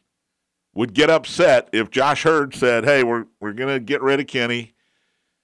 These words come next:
Sorry it didn't work out, but we're bringing in Jay Wright." Every, every Louisville fan,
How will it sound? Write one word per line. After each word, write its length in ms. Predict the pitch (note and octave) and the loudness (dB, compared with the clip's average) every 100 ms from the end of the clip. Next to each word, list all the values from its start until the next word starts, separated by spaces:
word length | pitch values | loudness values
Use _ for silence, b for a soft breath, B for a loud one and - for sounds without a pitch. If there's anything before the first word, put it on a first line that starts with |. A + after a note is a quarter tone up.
| _ | _
Sorry 300 | - C3 C#3 | -2 2 4
it 100 | C#3+ | 4
didn't 220 | C#3+ C#3 | 2 2
work 240 | C3+ B2+ B2 | 2 2 2
out, 360 | G#2+ G#2+ - | 2 2 -2
but 140 | A#2+ A2+ | -4 -2
we're 100 | A2+ | -2
bringing 360 | A2 C#3 C#3 | -2 0 0
in 180 | C3 B2+ | -2 -2
Jay 240 | G#2 A#2+ A2 | -2 0 2
Wright." 360 | F#2+ E2 - _ _ _ _ _ _ - | 0 -2 -6 _ _ _ _ _ _ -4
Every, 280 | A#2 D3 E3+ - - | 0 2 0 -2 0
every 340 | C#3+ F3+ G3 | 2 2 2
Louisville 380 | F3+ F3+ E3+ E3 | 4 4 4 0
fan, 240 | - C3+ | 0 -4